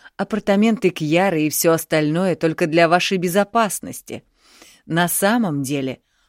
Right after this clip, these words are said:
вы моя гостья, и обращаться с вами я собираюсь соответственно".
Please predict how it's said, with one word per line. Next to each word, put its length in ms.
вы 480
моя 300
гостья, 600
и 80
обращаться 680
с 120
вами 220
я 100
собираюсь 520
соответственно". 1040